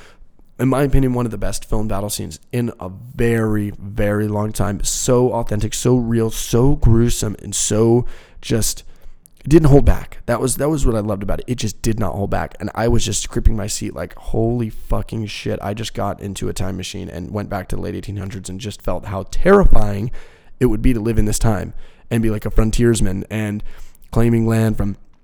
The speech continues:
Native Americans, and then they're like, "What the fuck?" And, <laughs> and then they're attacking you, but then there's, you know, people, like, French people, and, and there's, uh, you know, tons of settlers and, fron-, you know, all these people. It's just,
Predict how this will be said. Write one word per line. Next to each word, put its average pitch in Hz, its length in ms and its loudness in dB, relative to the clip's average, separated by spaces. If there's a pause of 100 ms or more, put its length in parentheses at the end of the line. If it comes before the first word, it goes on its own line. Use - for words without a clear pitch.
(380)
Native 117 240 4
Americans, 113 540 2
and 107 100 0
then 107 100 -4
they're 113 180 -2
like, 110 200 -4
"What 113 160 -4
the 113 100 -4
fuck?" 107 380 4
And, 107 200 -6 (360)
<laughs> - 320 -12
and 143 100 2
then 131 120 4
they're 127 140 2
attacking 123 380 -4
you, 123 180 2
but 117 120 0
then 120 100 0
there's, 120 240 -2
you 123 80 -2
know, 113 220 -2 (220)
people, 127 400 6
like, 110 200 -4
French 151 340 0
people, 110 400 4
and, 104 200 0
and 107 200 -2
there's, 104 280 -4
uh, - 120 -14
you 127 140 -2
know, 117 220 -2
tons 208 240 0
of 165 80 -2
settlers 147 520 0
and, 110 240 -2 (140)
fron-, 135 240 0
you 139 120 -4
know, 113 120 -4
all 135 140 -6
these 147 120 -6
people. 147 140 -6
It's 139 200 -8
just, - 280 -2